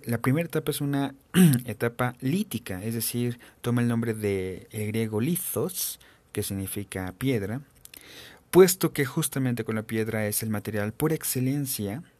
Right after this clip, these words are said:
el material que define a los instrumentos, a los instrumentos de, de cacería, de corte, de, de comida,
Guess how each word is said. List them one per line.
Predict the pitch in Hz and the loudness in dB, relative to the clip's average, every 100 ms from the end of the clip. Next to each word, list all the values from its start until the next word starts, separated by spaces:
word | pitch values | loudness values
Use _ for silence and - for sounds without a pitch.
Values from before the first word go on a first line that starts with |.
| - - - | -18 -16 -8
el | 117 | -4
material | 107 104 104 104 107 113 - _ - | -4 -4 -4 -2 -2 -4 -12 _ 2
que | 175 | 4
define | 156 127 - 127 120 117 127 147 _ - - - - | 4 0 0 2 2 2 -2 -6 _ -20 -20 -16 -4
a | 110 117 | -2 0
los | 113 113 | 0 0
instrumentos, | 175 175 - 117 113 113 113 135 139 - - - _ - - - | -2 -2 -2 -2 0 -2 -6 -8 -10 -12 -14 -18 _ -20 -20 -10
a | 104 104 101 101 101 107 - - - - - | -6 -4 -4 -6 -6 -10 -18 -20 -20 -20 -10
los | 117 110 107 104 104 113 | -4 0 0 0 0 -2
instrumentos | 123 123 113 110 | -2 0 -2 -2
de, | 104 104 | -4 -4
de | 113 104 | -6 -6
cacería, | 101 - 110 127 120 113 110 | -4 -4 0 2 2 2 -2
de | 110 98 | -4 -4
corte, | - 127 120 110 107 107 _ | 0 -2 -2 -8 -8 -10 _
de, | 110 101 101 95 95 95 92 - 110 _ _ - | -10 -6 -4 -4 -4 -4 -8 -14 -20 _ _ -14
de | 107 107 | -6 -4
comida, | - 104 117 151 110 98 | -4 -2 0 -2 -6 -10